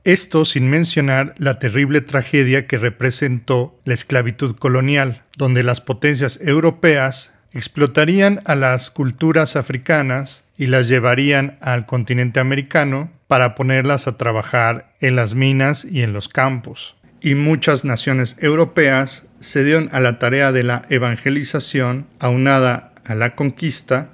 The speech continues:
de estas nuevas poblaciones. Súbitamente, la Iglesia Católica ya no tenía todas las respuestas y el antiguo sistema escolástico comenzaba a colapsarse.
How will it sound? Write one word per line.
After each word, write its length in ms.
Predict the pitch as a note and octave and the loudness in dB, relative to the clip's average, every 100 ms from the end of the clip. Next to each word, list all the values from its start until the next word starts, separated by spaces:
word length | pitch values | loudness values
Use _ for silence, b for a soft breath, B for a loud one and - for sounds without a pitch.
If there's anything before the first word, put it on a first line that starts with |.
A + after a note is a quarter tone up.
| - | -20
de 320 | - C3 C3 | -2 4 6
estas 280 | B2+ - C3 | 4 2 0
nuevas 340 | B2+ A#2 A#2 - | 2 0 -2 -4
poblaciones. 1040 | A#2 A2 A2+ - D3+ C3+ A2 - - - _ - | -4 -2 -2 -2 -2 -2 -2 -8 -20 -20 _ -6
Súbitamente, 1120 | - D3 C#3+ D3 D3+ E3+ C#3+ - D3+ D#3 - - | 0 0 2 2 4 4 2 2 2 2 -4 -2
la 160 | B2+ | 2
Iglesia 420 | A#2+ C3+ C3 C3+ - | 2 2 2 0 0
Católica 880 | A#2+ D3+ C#3 C3+ B2+ C3+ C3 - C#3 | 0 0 0 0 0 -2 -2 -4 -6
ya 220 | A#2+ C3+ | -2 0
no 160 | C3+ | 0
tenía 480 | B2+ B2+ C3 B2+ - - _ | 0 0 2 0 -4 -14 _
todas 300 | D#3 D3 C3+ | 2 4 4
las 200 | B2 A2+ | 2 0
respuestas 1040 | A#2 - - D3 C#3 - G#2 G2+ - - _ _ | -4 -8 -2 0 0 -2 -10 -10 -14 -20 _ _
y 140 | D3 C#3 | 0 2
el 100 | C3+ | 2
antiguo 920 | B2+ - E3+ E3 F3 D#3+ C3+ - _ - | 2 2 2 6 6 6 4 -4 _ -20
sistema 640 | - C3+ - D3+ D3 D3 | -8 -8 -4 -2 0 0
escolástico 1080 | B2 - C#3+ D3 C3 - C3+ - D3+ D#3+ - | -2 0 0 2 0 -4 -8 -2 -2 -2 -6
comenzaba 720 | - B2 A#2+ A#2 - C3+ C3+ A#2 | -2 2 2 0 0 2 2 0
a 100 | - | 0
colapsarse. 800 | A2 A2+ - D#3+ C#3 A#2 - | -2 -2 -2 -2 -2 -4 -12